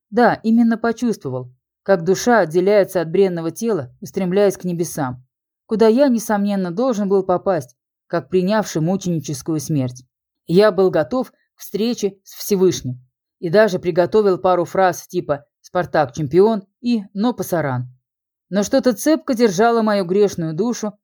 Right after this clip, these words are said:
не давая ей полностью высвободиться из бренного тела. Последнее, что довелось услышать, были обильные слова,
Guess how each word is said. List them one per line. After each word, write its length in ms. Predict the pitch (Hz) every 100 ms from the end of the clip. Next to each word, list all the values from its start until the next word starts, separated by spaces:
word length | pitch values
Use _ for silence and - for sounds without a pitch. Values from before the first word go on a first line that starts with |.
| _ _
не 120 | 190
давая 280 | 202 226 254
ей 280 | 220 202 240
полностью 560 | - 254 269 247 - 180
высвободиться 640 | 196 202 180 175 170 190
из 100 | 165
бренного 400 | 151 160 160 156
тела. 460 | - 143 120 127 - _ _ _ _ _
Последнее, 560 | 180 175 208 262 185 170
что 160 | -
довелось 460 | 180 175 190 208 190
услышать, 560 | 185 - 240 196 190 - _ _
были 220 | 202 233 226
обильные 460 | 214 226 254 226
слова, 560 | - 226 196 147 127